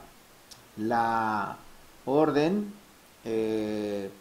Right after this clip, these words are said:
eh, se realizó esta inspección en la propiedad conocida como Quinta El Vergel, ubicada en la calle General Gabriel Tepepa de la colonia Emiliano Zapata, allá en Cuautla. Eh, al ejecutarlo, en una de las habitaciones se ubicaron cinco envoltorios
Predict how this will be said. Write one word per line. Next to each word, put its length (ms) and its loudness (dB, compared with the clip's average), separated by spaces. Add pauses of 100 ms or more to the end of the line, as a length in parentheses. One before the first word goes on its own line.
(480)
eh, 160 -2
se 300 -2
realizó 800 2
esta 280 -2
inspección 600 -2
en 100 2
la 120 2
propiedad 520 -2
conocida 640 -4
como 260 -4
Quinta 520 0
El 200 -2
Vergel, 640 2
ubicada 420 0
en 40 -2
la 140 -4
calle 200 0
General 420 -2
Gabriel 300 -2
Tepepa 420 -2
de 80 0
la 100 -2
colonia 320 -4
Emiliano 340 -4
Zapata, 600 0
allá 420 -2
en 180 -8
Cuautla. 720 2 (680)
Eh, 600 2
al 180 2
ejecutarlo, 880 2
en 140 -4
una 160 0
de 80 2
las 160 -2
habitaciones 600 -2
se 60 -4
ubicaron 420 0
cinco 280 -4
envoltorios 880 -2